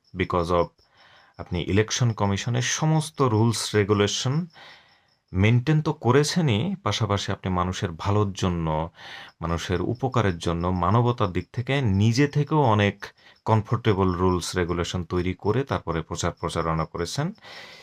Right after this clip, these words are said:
এইটা প্রশংসার ঊর্ধ্বে অনেক কিছু।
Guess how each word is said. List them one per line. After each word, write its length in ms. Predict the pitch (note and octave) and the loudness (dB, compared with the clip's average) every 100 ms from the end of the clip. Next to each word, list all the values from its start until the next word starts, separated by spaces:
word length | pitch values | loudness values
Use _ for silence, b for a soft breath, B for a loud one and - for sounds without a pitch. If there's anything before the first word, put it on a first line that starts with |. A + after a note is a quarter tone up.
| B B - | B B -4
এইটা 840 | D3 B2+ C3 G#2+ F2 D#2+ D2 A#1+ - _ _ - | -4 -2 2 4 4 4 2 -2 -8 _ _ 0
প্রশংসার 600 | A#2+ - A2 G2+ G2 F2 G#2+ | 2 4 2 2 0 -2 0
ঊর্ধ্বে 480 | F#2 D#2+ D#2+ D2 - | -2 -4 -10 -10 -4
অনেক 300 | A2+ A2 G#2+ - | 2 2 2 -6
কিছু। 280 | D#2 - | -10 -10